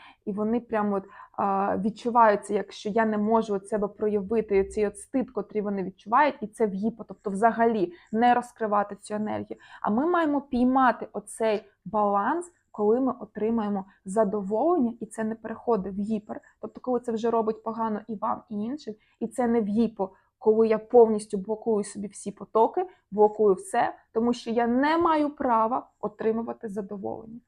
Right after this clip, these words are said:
Я маю право працювати, сім'ю, там щось ще,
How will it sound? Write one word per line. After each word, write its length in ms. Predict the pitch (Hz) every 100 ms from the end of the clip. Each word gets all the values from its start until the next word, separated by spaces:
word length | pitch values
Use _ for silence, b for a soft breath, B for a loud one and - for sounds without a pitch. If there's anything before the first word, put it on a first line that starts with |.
| _
Я 240 | 220 349
маю 260 | 415 359 349
право 380 | 302 277 262 233 _ _ _ -
працювати, 680 | 226 233 262 330 381 392 349 - - _ _ _ -
сім'ю, 440 | - 226 302 359 359 B B
там 140 | 214 214
щось 280 | 214 226
ще, 300 | - 320 311